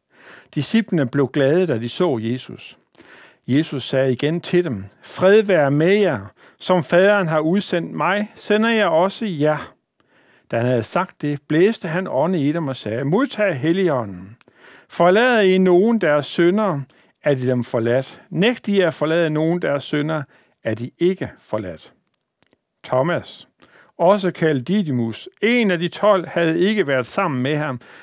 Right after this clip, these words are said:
da Jesus kom. De andre disciple sagde til ham, "Vi har set Herren." Men Thomas sagde til dem, "Hvis jeg ikke ser navlemærkerne i hans hænder, og stikker min finger i navlemærkerne, og stikker min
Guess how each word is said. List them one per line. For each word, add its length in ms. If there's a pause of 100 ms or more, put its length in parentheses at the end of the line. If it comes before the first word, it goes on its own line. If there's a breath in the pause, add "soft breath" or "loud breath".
(160 loud breath)
da 100
Jesus 580
kom. 340 (560 soft breath)
De 120
andre 200
disciple 480
sagde 260
til 260
ham, 240 (420 soft breath)
"Vi 160
har 180
set 360
Herren." 540 (840 soft breath)
Men 140
Thomas 340
sagde 200
til 240
dem, 160 (760 soft breath)
"Hvis 320
jeg 180
ikke 300
ser 340
navlemærkerne 920
i 20
hans 320
hænder, 280
og 200
stikker 320
min 200
finger 340
i 80
navlemærkerne, 800
og 120
stikker 300
min 220